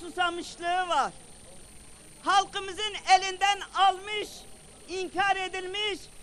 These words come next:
doğal hakları var. Bu hakların bir an önce bir sadaka tarzında değil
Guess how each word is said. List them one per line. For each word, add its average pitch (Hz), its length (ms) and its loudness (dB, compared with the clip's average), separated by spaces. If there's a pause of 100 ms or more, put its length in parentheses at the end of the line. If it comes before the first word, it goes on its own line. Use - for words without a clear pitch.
(220)
doğal 392 400 4 (120)
hakları 349 580 -2
var. 247 240 0 (920)
Bu 392 60 4
hakların 370 920 4 (360)
bir 440 180 4
an 392 200 8
önce 294 480 -2 (840)
bir 403 140 0
sadaka 381 840 2
tarzında 349 720 0
değil 381 420 0